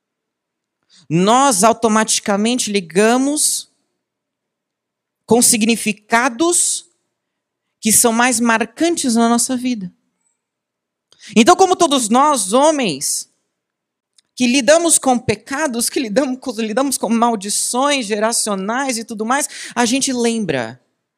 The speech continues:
que Jesus conquistou pra nós na cruz o perdão pelos nossos pecados, ele pagou o preço, a dívida por nós, isso é verdade, amém?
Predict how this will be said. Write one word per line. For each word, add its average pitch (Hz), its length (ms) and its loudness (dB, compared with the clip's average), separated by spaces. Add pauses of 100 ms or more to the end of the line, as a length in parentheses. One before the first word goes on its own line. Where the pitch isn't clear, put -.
(200)
que - 100 -8
Jesus 160 880 -2 (260)
conquistou 147 460 -4
pra 143 220 -4
nós 160 520 -2
na 151 160 -6 (160)
cruz 214 800 -6 (1700)
o - 80 -8
perdão 151 520 -2
pelos 139 280 -4
nossos 143 300 -4
pecados, 151 720 -2
ele 147 140 0
pagou 147 340 0
o 139 60 0
preço, - 720 0
a - 20 -2
dívida 180 640 0
por 135 220 -4
nós, 170 380 2
isso 151 160 -4
é 139 40 0
verdade, 139 540 0
amém? 220 460 4